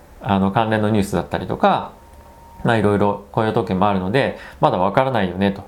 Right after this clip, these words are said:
いうのが機関投資家ですと。で、個人投資家に関してはこちらの、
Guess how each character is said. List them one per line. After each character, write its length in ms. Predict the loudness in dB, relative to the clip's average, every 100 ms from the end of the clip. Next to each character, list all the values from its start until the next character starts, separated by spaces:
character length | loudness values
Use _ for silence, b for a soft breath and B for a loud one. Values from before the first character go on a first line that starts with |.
| 0
い 80 |
う 40 | 2
の 80 | 4
が 220 | 2 -2
機 100 | -4
関 180 | -4 -2
投 140 | -4
資 80 | -6
家 100 | -4
で 100 | -6
す 100 | -6
と。 100 | -14 -16 -20 -20 0
で、 240 | 2 2 -2 B
個 140 | 0 4
人 140 | 4
投 160 | 4 0
資 80 | 2
家 140 | 2
に 100 | 4
関 200 | 4 4
し 80 | 4
て 60 | 2
は 120 | 0
こ 120 | 0
ち 100 | 0
ら 80 | 2
の、 280 | 2 0